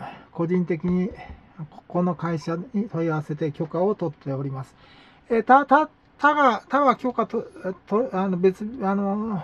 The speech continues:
取った人しか取れませんから、同じようにこれも自動、あ、あ、通貨国選択というのはね、えー、自動売買じゃないですけども、許可取ってないとできません。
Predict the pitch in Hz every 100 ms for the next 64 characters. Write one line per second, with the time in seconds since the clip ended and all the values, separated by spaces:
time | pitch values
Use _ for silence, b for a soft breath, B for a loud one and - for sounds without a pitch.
0 | B B 247 - 175 190 - 165 - 175
1 | 175 180 190 160 151 151 160 175 175 180
2 | 185 185 170 - - 165 175 190 165 -
3 | - b b b b - 160 190 214 214
4 | 208 220 196 208 - - - _ - 202
5 | 208 196 190 202 196 185 156 160 143 -
6 | _ - 151 143 147 175 156 160 - _
7 | _ 180 190 196 160 202 196 202 180 151
8 | 156 165 185 170 147 - 160 156 180 180
9 | - 196 196 185 180 - 165 160 170 196
10 | 147 139 151 147 175 180